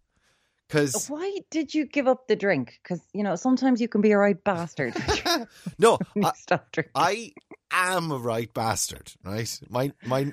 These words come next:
Speaker 1: default setting is
Speaker 2: No,
Speaker 1: a right
Speaker 2: this is different.
Speaker 1: bastard. <laughs> This is a, do you know what? Have I been bad this week? I don't think I have, actually. I think
Speaker 2: No,
Speaker 1: I've been fairly
Speaker 2: not
Speaker 1: manageable,
Speaker 2: at
Speaker 1: yeah.
Speaker 2: all.
Speaker 1: Uh,
Speaker 2: But
Speaker 1: uh,
Speaker 2: it, it is only week one. <laughs>
Speaker 1: Yeah, well, it, week one is the worst week. Week two, I think, is the worst week, actually. But, um,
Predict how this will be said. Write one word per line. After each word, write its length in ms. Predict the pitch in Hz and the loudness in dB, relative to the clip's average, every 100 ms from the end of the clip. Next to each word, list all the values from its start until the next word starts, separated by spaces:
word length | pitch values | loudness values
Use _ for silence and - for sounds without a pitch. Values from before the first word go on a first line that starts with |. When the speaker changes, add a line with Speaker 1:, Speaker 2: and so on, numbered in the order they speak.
| 147 123 | -8 -8
Speaker 1:
default 500 | 175 190 - 180 165 | -6 -6 2 4 4
setting 380 | - 147 143 123 | 2 2 2 -2
is 300 | 123 107 101 _ _ | -4 -4 -10 _ _
Speaker 2:
No, 200 | 143 156 | -2 0
Speaker 1:
a 20 | |
right 160 | 135 127 | 2 2
Speaker 2:
this 40 | - | 0
is 200 | 170 160 | -4 -8
different. 560 | 151 185 117 139 - - 254 | 0 2 4 2 -2 -4 0
Speaker 1:
bastard. 340 | 285 - 190 | 0 2 0
<laughs> 100 | 156 | 0
This 180 | 214 170 | -2 -2
is 160 | 175 185 | 0 0
a, 80 | |
do 60 | 151 - - - - | 0 -4 -6 -4 0
you 80 | |
know 80 | 269 | 2
what? 180 | 262 - - | 2 2 2
Have 160 | 170 | 4
I 120 | 262 | 4
been 180 | 269 294 | 2 0
bad 260 | 285 302 311 | 2 2 2
this 160 | 330 - | 0 0
week? 200 | 370 330 | 0 0
I 40 | |
don't 140 | 320 | 2
think 160 | 214 180 | 2 4
I 80 | 131 | 6
have, 200 | 202 147 | 6 6
actually. 320 | 95 - 117 | 0 0 -2
I 60 | 190 | 2
think 120 | 247 | 2
Speaker 2:
No, 420 | 339 427 392 311 | 4 4 4 2
Speaker 1:
I've 40 | |
been 0 | |
fairly 200 | 160 156 | 0 0
Speaker 2:
not 120 | 233 262 | 2 4
Speaker 1:
manageable, 300 | 277 285 311 | 2 2 2
Speaker 2:
at 60 | |
Speaker 1:
yeah. 60 | 277 | 4
Speaker 2:
all. 180 | 247 311 _ _ - - | 2 -4 _ _ -16 -4
Speaker 1:
Uh, 140 | 147 | -2
Speaker 2:
But 100 | - | 0
Speaker 1:
uh, 40 | 160 | 0
Speaker 2:
it, 140 | 196 - | -2 -12
it 160 | - 214 | -6 -2
is 140 | 277 294 | 2 2
only 340 | 285 277 254 - | 2 0 -4 -8
week 200 | 226 226 | -12 -8
one. 320 | 220 226 165 359 | 0 2 2 -4
<laughs> 80 | - | -12
Speaker 1:
Yeah, 260 | 120 151 147 143 | -2 0 0 2
well, 240 | 190 208 | 2 2
it, 220 | - 175 165 | 0 -8 0
week 340 | 180 220 240 | 2 2 4
one 160 | 233 240 | 4 4
is 140 | 233 | 4
the 100 | 214 | 4
worst 300 | 208 202 - | 4 2 0
week. 300 | 226 208 113 | -2 -2 -4
Week 200 | 160 214 | -2 0
two, 220 | - 233 175 | 2 4 4
I 40 | |
think, 200 | 123 156 | 4 0
is 100 | 107 | -2
the 60 | 98 | -2
worst 260 | 98 90 95 | 0 -2 -4
week, 180 | 78 80 | -6 -6
actually. 320 | 80 87 85 | -8 -8 -6
But, 180 | 95 92 | -4 -2
um, 280 | 92 90 | -2 -4